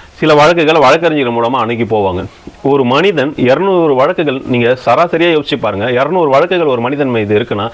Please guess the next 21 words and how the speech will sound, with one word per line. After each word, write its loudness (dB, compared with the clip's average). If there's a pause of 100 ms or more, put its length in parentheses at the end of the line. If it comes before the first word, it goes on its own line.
(260)
அந்த -2
மனிதன் -2
அந்த -2
வழக்கை 0
தொடுக்கிறது, 0
அதுக்கு 0
எவ்வளவு 0
எதிர்த்து -2 (240)
ஃபைட் -4
பண்ண -6
வேண்டியது -2
இருக்கும், -4 (280)
அந்த -2
வழக்குல 2
இருந்து -2
தன்னை -2
நியாயப்படுத்திக்க -2
எவ்வளவு 0
போராட -2
வேண்டியது -2
இருக்கும், -4